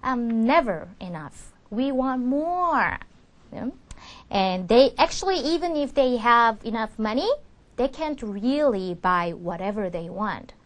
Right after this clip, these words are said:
진짜 사고 싶은 건 살 수 없다. 차를 살 수 있거나 뭐 이런 건 아니죠. Alcohol, you can't really buy it.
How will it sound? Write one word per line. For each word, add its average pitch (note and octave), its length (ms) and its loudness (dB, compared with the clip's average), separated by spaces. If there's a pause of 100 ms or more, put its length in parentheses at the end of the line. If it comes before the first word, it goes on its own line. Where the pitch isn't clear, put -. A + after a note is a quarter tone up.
(200)
진짜 B3+ 280 0
사고 F#4 240 -2
싶은 - 220 -6
건 G#3 80 -6
살 C#4+ 160 -6
수 - 100 -10
없다. D#3+ 460 -8 (1000)
차를 - 340 4
살 E4 160 -2
수 - 180 -8
있거나 F3 340 -6
뭐 D3+ 120 -14
이런 F3 160 -14
건 C4 160 -10
아니죠. - 320 -16 (340)
Alcohol, F4+ 560 8 (280)
you A3 80 -8
can't A3 320 -10
really F#3+ 280 -10
buy F3+ 320 -10
it. - 140 -14